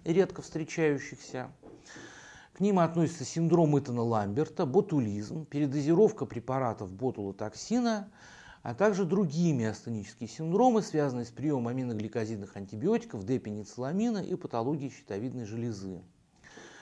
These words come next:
Значит, синдром Итана Ламберта — это, как правило, паранеопластический синдром.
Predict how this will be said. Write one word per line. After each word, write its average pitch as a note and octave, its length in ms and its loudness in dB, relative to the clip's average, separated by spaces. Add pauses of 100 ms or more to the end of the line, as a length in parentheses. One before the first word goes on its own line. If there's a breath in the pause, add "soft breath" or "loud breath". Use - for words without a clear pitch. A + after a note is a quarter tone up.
(340 loud breath)
Значит, - 280 -8
синдром G3+ 460 6
Итана F#3 240 2
Ламберта — A2+ 640 4
это, E3 960 4
как C3+ 160 -4
правило, E3+ 320 6
паранеопластический C3+ 1160 4
синдром. A2+ 760 -4